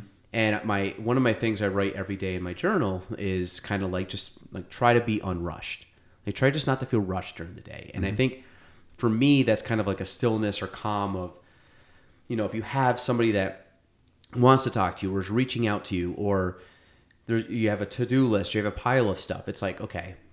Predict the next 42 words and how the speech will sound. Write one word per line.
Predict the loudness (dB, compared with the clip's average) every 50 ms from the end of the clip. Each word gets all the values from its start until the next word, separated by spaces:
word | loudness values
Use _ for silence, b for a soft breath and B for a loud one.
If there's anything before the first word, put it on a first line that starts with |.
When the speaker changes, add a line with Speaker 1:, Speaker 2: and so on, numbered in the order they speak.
| -20 -20 -20 -12 -2 2
Speaker 1:
that | 2 2
stuff | 2 2 0 0 2 2
will | 0 2
wait. | 2 0 0 0 -2 -4 -4
And | -2 0
my, | 0 0 0 -2 -2 -4
my | -2 -2 0 0
idea | -2 -2 0 0 0 2
now | 2 0 0 0 0 0 0 0
is | 0 -2 -2 -4 -8
being | -8 -4 0 0 2 2 2
unrushed, | 0 0 0 0 0 -2 -2 -6
but | -8
trying | -6 -2 -2 0 0
to | -2
think | -2 -4 -6 -4 -4
in, | -6 -6
like, | -6 -8 -8 -12 b b b b b b b b b
um, | -12 -12 -12 -10
kinda | -6 -2 0 0
like | 0 0 0
you | -2 0
did | 2 2 0 0
with | 0 -4 -6 -6 -8
the, | -8 -8 -8 -10
the | -12 -14 -8
business, | -2 -2 0 0 -2 -6 -10 -10 -10 -10
like, | -10 -8 -6
I've, | -8 -8 -8 -10 -12
you | -10
know, | -10 -10 -10 -12 -14 -14 -8
eighty | -6 -4 -4 -4 -6
twenty | -6 -4 -4 -4 -4
principle | -6 -6 -8 -8 -8 -8 -10 -10
and | -12 -10
things | -8 -10 -8 -8 -8
like | -10 -8 -6
that. | -4 -4 -4 -4 -4
But | -8
it's, | -8 -8 -8 -12 -12 -12 -14 -20 _ _ -6
<coughs> | -2 -2 -2 0 -2 -4 -4 -4 -6 -4 -6 -6 -8 -6 -4
it's | -4 -4 -4 -4 -8 -12